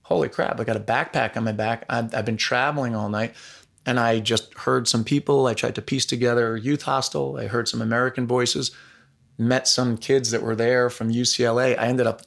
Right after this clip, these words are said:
like, sleeping in some old Italian woman's apartment. <laughs> Like, and I'm laying down and I'm going, "What am I doing, man?"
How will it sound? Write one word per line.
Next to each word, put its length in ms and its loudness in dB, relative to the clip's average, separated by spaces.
like, 320 -4
sleeping 500 0
in 120 0
some 140 0
old 220 2
Italian 480 -2
woman's 400 -2
apartment. 540 0
<laughs> 120 0
Like, 300 6
and 100 6
I'm 220 4
laying 320 6
down 400 6
and 80 2
I'm 120 2
going, 220 6
"What 360 6
am 120 4
I 140 6
doing, 500 4
man?" 220 4